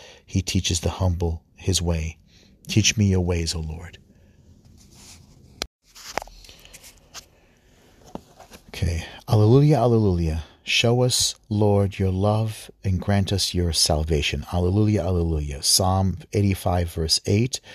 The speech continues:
A reading from the Holy Gospel according to Saint Matthew, chapter twenty-one, verse twenty-three to twenty-seven. John's baptism, where did it come from?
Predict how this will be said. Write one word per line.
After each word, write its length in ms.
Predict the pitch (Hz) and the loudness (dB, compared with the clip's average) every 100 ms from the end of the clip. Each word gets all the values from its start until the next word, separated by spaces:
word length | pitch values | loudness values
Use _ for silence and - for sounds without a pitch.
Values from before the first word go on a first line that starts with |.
| - - - - - - | -20 -20 -20 -20 -20 -4
A 140 | 104 | 0
reading 320 | 98 127 104 85 | 4 4 4 2
from 420 | - 85 82 80 - | 0 -2 -2 -4 -6
the 120 | 87 | -4
Holy 260 | 107 104 | 0 0
Gospel 400 | 98 95 95 - | 0 0 0 -4
according 320 | 85 - 92 85 | -4 0 0 2
to 60 | |
Saint 300 | - 92 82 | 0 0 0
Matthew, 520 | 90 110 101 78 69 - _ - | 0 0 0 -4 -6 -10 _ -10
chapter 380 | - 80 - 80 | -2 -2 -2 -8
twenty-one, 640 | - 95 92 90 95 78 | -2 0 2 2 0 -2
verse 240 | 78 76 | -4 -6
twenty-three 760 | - 92 85 - 98 98 95 - _ _ - | -6 -4 -4 -2 0 2 0 -4 _ _ -10
to 100 | - | -8
twenty-seven. 720 | - 87 82 - 87 76 69 - - - - | -4 -2 0 0 0 -2 -10 -12 -20 -20 -14
John's 440 | - 101 101 98 - | 0 2 4 2 2
baptism, 640 | 107 113 - 82 73 71 | 0 2 0 -2 -2 -4
where 140 | 73 | -6
did 120 | 80 78 | -6 -6
it 80 | |
come 220 | - 113 110 | -4 -4 -2
from? 340 | - 69 | -6 -10